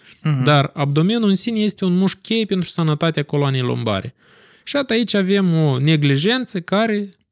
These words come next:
Speaker 2: are efect cumulativ, fix ca nespălatul pe dinți. Îți ia două minute dimineața sau seara sau dacă îi speli de două ori pe zi, care dacă tu ani de zile nu o să faci,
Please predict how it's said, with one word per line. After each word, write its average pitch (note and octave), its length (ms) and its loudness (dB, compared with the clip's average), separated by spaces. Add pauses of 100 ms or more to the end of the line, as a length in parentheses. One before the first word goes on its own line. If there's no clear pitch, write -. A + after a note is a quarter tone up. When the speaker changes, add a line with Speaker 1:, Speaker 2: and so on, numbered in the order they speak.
(120)
Speaker 2:
are F#3+ 220 2
efect F3+ 400 0
cumulativ, D#3+ 680 0
fix - 240 -2
ca E3+ 140 0
nespălatul D3+ 540 0
pe - 80 -4
dinți. A#2 320 -2
Îți C#3+ 160 -2
ia E3+ 140 4
două D#3 260 4
minute C#3 360 2
dimineața A#2+ 800 -2
sau - 260 -6
seara C#3 360 0
sau B2 320 -6 (100)
dacă A#2+ 260 -2
îi A#2+ 60 0
speli B2 220 -2
de A2+ 100 -2
două A#2 200 0
ori A2 100 -2
pe - 100 -4
zi, F3+ 220 0 (320)
care A#3 220 0
dacă G3+ 300 0
tu G3 160 2
ani E3+ 160 4
de D3 80 2
zile C#3 280 2
nu C3+ 140 0
o C3+ 40 4
să C#3+ 160 -2
faci, C#4 480 -6